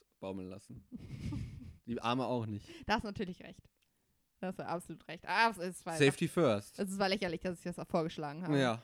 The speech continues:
Speaker 2: Tut mir auch leid. Das ist absolut
Speaker 1: Die, die Geisterfrau, ey. Macht,
Speaker 2: Ja.
Speaker 1: macht sich lustig über ein Bettmonster, ey.
Speaker 2: Ja, absolut. Also es tut mir auch leid, ich möchte mich hier offiziell dafür entschuldigen. Es tut mir einfach wahnsinnig leid. Dann, nächste Frage.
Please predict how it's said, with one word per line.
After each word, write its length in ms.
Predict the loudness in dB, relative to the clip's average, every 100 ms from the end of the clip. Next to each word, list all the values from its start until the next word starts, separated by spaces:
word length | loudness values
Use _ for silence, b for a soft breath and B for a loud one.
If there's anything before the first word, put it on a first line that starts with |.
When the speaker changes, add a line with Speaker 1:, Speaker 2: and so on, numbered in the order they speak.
| -6
Speaker 2:
Tut 120 | -4
mir 120 | 0 0
auch 40 |
leid. 280 | 0 -4 -6 _ _ _ _ _ _ _ _
Das 80 | -6
ist 60 | -2
absolut 380 | -2 -2 -2 -2
Speaker 1:
Die, 40 |
die 40 | 2
Geisterfrau, 720 | 2 2 -2 -10 -6 -6 -4
ey. 140 | -6 -8
Macht, 440 | -6 -4 -4 -6 -8 -6
Speaker 2:
Ja. 120 | -4 -4
Speaker 1:
macht 260 | -4 -8 -8
sich 140 | -10
lustig 300 | -8 -8 -8
über 360 | -6 -4 -4 -4
ein 140 | -8 -8
Bettmonster, 680 | -8 -6 -6 -8 -10 -10 -10
ey. 120 | -12 _ -8 -4
Speaker 2:
Ja, 180 | -2 -4
absolut. 500 | -8 -10 -8 -6 -4 -4
Also 120 | -6
es 60 | -6
tut 100 | -6
mir 120 | -4
auch 60 | -2
leid, 220 | -2 -2
ich 80 | -4
möchte 240 | -6 -6
mich 160 | -10 -6
hier 120 | -6
offiziell 320 | -6 -6 -4
dafür 240 | -4 -4 -8
entschuldigen. 500 | -6 -4 -4 -4 -8
Es 100 | -10
tut 120 | -10
mir 80 | -10
einfach 180 | -14 -16 -14
wahnsinnig 400 | -14 -12 -14 -12
leid. 260 | -10 -12 _ b b b b b b b b b b b
Dann, 380 | 6 6 4 0
nächste 240 | -2 -2 2
Frage. 440 | 4 6 4